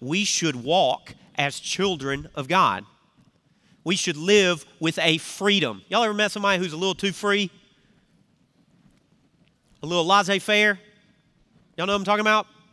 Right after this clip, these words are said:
They just let it ride all the time. And you're like, "Sometimes the ride is not for you. You need to go to the admission stand and see if that ticket is available to you," right? Anybody know what I'm talking about? Do y'all, do y'all talk to people? What is going on? Okay,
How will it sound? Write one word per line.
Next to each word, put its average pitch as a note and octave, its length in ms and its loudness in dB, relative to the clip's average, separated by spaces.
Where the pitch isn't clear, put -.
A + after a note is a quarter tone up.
They E3+ 80 -4
just D3 140 -6
let F3 180 6
it F#3 40 4
ride G3 300 6
all G3 140 4
the G3 60 2
time. A3 360 6
And C3 80 -14
you're C#3+ 100 -10
like, A#2 180 -6
"Sometimes A3 540 -6
the C#3+ 100 -8
ride D#3+ 240 -2
is D3 120 -8
not D3+ 180 -4
for E3 100 -12
you. D3+ 280 -10
You D3 80 -14
need E3 140 -8
to D3 80 -6
go D#3+ 160 -6
to C#3+ 100 -10
the D3+ 80 -2
admission D#3 360 -6
stand B2+ 360 -6
and A2+ 80 -10
see D#3+ 220 -8
if C#3 80 -10
that D3+ 160 -4
ticket D3 340 -8
is C3 160 -10
available C3+ 440 -6
to - 120 -14
you," G2+ 200 -12
right? C3+ 260 -4
Anybody D#3+ 180 -4
know E3+ 80 -2
what F3+ 60 0
I'm E3+ 80 -6
talking F#3 180 -2
about? G#3 280 0
Do F#3 60 -10
y'all, D4+ 240 2
do A3 140 -4
y'all E4 140 4
talk E4+ 240 2
to F4+ 60 0
people? F#4 340 0
What A4+ 160 -2
is G#4 120 -4
going F#4+ 220 0
on? E4 240 0
Okay, B3 340 0